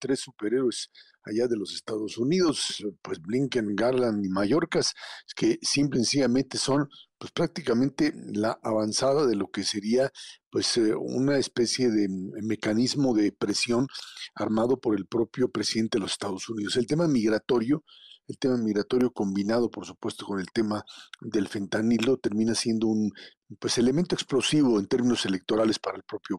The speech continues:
Biden. Lo saben muy bien. Hay ahora otra vez una crisis, habría que, pues, analizar cuál es la causa. Volvemos otra vez a esta estampida enorme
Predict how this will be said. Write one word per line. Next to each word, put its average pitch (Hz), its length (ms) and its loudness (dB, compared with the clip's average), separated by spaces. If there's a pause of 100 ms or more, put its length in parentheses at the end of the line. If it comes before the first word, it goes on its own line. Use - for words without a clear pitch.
Biden. - 200 -10 (340)
Lo 95 120 0
saben 123 300 2
muy 107 140 0
bien. 90 220 -4 (380)
Hay 160 220 2
ahora 127 440 2
otra 120 320 -2
vez 113 240 0
una 117 180 -4
crisis, 110 520 -6 (220)
habría 117 260 -2
que, 110 300 2 (200)
pues, 98 240 -4
analizar 101 580 -2 (420)
cuál 127 220 2
es 117 140 2
la 107 140 0
causa. 127 400 0
Volvemos 113 680 0
otra 120 240 -2
vez 123 260 2 (440)
a 107 220 0
esta 127 600 0
estampida 127 800 -2
enorme 123 560 2